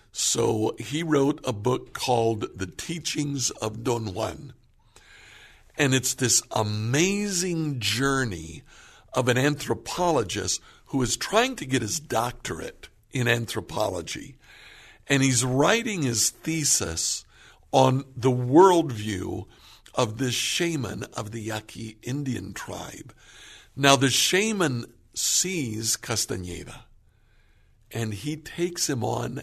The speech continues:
as an apprentice. And he says, "Do you really want to learn?" He says, "Yes, I do."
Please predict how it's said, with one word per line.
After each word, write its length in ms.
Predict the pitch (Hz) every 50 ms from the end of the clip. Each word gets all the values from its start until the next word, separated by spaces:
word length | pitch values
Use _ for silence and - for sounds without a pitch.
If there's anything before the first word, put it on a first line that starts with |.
| - - -
as 160 | 113 104 104
an 100 | 110 104
apprentice. 800 | 95 - - - 190 196 175 127 - - - - - - - - _ _ - - - - - - _ _ _ _ _ _
And 140 | - 104 104
he 80 | 110 107
says, 320 | - - 127 123 113 104
"Do 100 | 95 127
you 140 | 127 131 127
really 280 | 120 127 127 123 127 127
want 200 | 127 131 131 135
to 40 |
learn?" 380 | 135 147 165 180 - 156 131 98
He 140 | - - -
says, 260 | - - - 87 80
"Yes, 240 | 85 85 - - 110
I 80 | 107
do." 440 | 101 110 127 156 170 - - - -